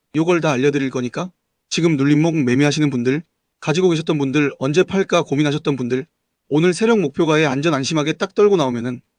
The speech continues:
가장 큰 수익 볼 수 있게 해드리겠습니다. 오늘 새벽이니까 아직은 시간은 좀 있지만 금방 갑니다. 출근해서 일하시고 하루 종일 휴대폰만 볼 수 없잖아요? 문자 주시면 제가 시간과 목표가만 보내드릴 테니깐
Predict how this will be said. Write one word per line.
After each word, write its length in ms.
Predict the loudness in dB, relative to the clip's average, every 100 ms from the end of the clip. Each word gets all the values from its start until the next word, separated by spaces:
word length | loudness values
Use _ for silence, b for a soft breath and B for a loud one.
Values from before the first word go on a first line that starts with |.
| _ -10
가장 280 | -2 -2 0
큰 180 | -2
수익 200 | 0 -2
볼 120 | -2 -2
수 120 | -2
있게 180 | -2 0
해드리겠습니다. 640 | 0 -2 -4 -6 -6 -8 -12 _ _ _
오늘 260 | -2 -2 0
새벽이니까 540 | 0 0 -2 0 0
아직은 240 | 0 -2
시간은 280 | -2 -2 -2
좀 140 | -2 -4
있지만 340 | -4 -4 -4
금방 280 | -4 -4 -4
갑니다. 400 | -4 -6 -8 -12 _ _ _
출근해서 420 | -8 -2 0 2 4
일하시고 540 | 2 0 0 2 2
하루 260 | 2 0 2
종일 200 | 0 0
휴대폰만 480 | -4 -4 -2 0
볼 140 | 0 -2
수 120 | -2
없잖아요? 420 | -2 -2 -4 -6 -8 _ _ _
문자 260 | -4 0 0
주시면 340 | 0 -2 -2
제가 220 | -2 -2
시간과 380 | -2 -2 0 0
목표가만 500 | -2 -2 0 0 -2
보내드릴 340 | 0 -2 -2
테니깐 400 | -4 -6 -6 -6